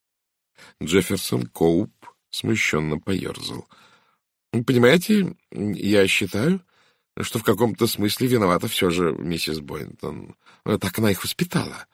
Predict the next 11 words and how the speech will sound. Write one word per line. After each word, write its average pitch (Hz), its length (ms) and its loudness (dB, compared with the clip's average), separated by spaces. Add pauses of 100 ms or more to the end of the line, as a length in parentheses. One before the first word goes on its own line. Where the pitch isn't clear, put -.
(220)
Хотя - 440 4
в 104 40 4
любом 98 260 4
случае, 117 400 0
когда 85 300 0
молодой 92 340 4
парень 90 380 0
взрослеет, 92 640 0
он 78 120 -6
должен 92 400 0 (560)
взбунтоваться 92 1000 -2